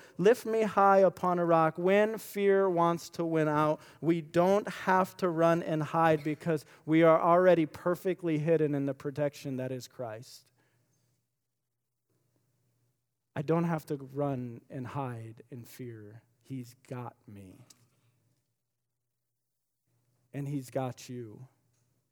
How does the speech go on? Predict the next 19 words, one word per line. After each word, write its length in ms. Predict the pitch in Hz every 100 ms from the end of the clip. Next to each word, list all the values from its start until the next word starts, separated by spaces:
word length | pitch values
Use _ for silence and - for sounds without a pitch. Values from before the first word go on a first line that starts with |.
| _ _ _ _ _ _ _ _ _ -
And 120 | 127
guess 240 | 139 135
what? 220 | 139 127 123
He's 220 | 135 127
got 360 | 147 139 139
the 320 | 131 127 131 117
situation 840 | - 151 135 139 131 135 - 127
and 140 | 123
circumstance 960 | 117 143 139 135 117 - 127 123 117 -
which 200 | 127 135
is 120 | 127
producing 640 | - 131 131 127 - 117
so 420 | 107 - 139 135 139
much 320 | 131 123 -
fear 580 | - - 123 120 110 110
inside 460 | 120 107 - 117 110
of 120 | 104
your 120 | 104
heart. 420 | - - 98 92